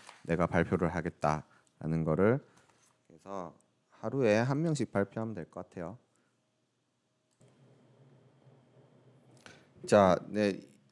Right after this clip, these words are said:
설문을 만들었거든요. 그래서 여기에 들어가서 여러분들이, 어...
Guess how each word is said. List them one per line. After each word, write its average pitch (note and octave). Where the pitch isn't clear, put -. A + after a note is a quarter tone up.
설문을 D3+
만들었거든요. A2
그래서 G#2+
여기에 F#2
들어가서 F2
여러분들이, E2
어... F2